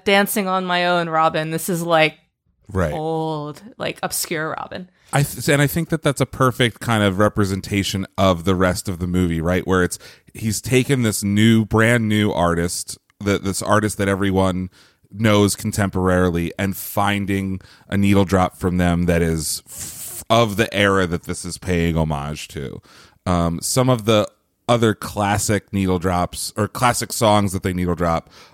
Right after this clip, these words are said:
Speaker 2: are Third Eye Blind's How's It Gonna Be, Celebrity Skin by Hole, F-, Harvey Danger's Flagpole Sitta, which made me very happy,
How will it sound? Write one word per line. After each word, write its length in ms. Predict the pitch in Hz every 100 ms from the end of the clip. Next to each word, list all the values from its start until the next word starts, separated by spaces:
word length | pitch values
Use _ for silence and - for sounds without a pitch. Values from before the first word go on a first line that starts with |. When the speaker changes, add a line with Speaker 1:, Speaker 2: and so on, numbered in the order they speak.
| _ 98
Speaker 2:
are 500 | 92 87 87 85 - _ _ -
Third 260 | 143 131
Eye 120 | 127
Blind's 420 | 113 117 113 110 107
How's 200 | 113 95
It 60 | -
Gonna 200 | 98 87
Be, 540 | 117 120 117 113 107 _ _ _
Celebrity 480 | - 113 123 120
Skin 320 | 110 - 120 113
by 160 | 92
Hole, 800 | 82 - 113 113 113 113 113 107 _ _ _
F-, 120 | - -
Harvey 280 | 143 139 135
Danger's 380 | 127 131 135 127
Flagpole 640 | - 113 123 120 131 117
Sitta, 500 | 110 - 117 123 143 135
which 240 | 113 -
made 280 | 104 113 110
me 160 | 107 101
very 600 | - 90 107 117 117 101
happy, 560 | 98 87 - 87 85